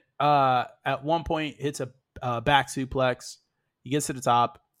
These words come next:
Um, he, he tries going, or I, I think Miz, uh, tried going for a superplex. Bryan hung him upside down,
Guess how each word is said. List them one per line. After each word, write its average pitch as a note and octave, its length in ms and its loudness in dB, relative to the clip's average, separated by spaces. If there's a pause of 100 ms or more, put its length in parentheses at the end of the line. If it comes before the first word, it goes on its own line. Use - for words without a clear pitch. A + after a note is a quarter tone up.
(280)
Um, A2 440 -4
he, C3+ 200 -4
he C3+ 100 -4
tries D#3 260 6
going, D3 300 0
or C3 400 2
I, B2 180 -6
I B2 100 -8
think F3+ 260 -8
Miz, C#3+ 640 -4 (880)
uh, C#3 280 2
tried C#3+ 260 -2
going C#3+ 200 2
for B2+ 180 -2
a - 20 -6
superplex. D3+ 840 -2
Bryan C#3 480 0
hung C#3 180 -4
him C3+ 80 -4
upside B2 320 -4
down, A#2 440 -6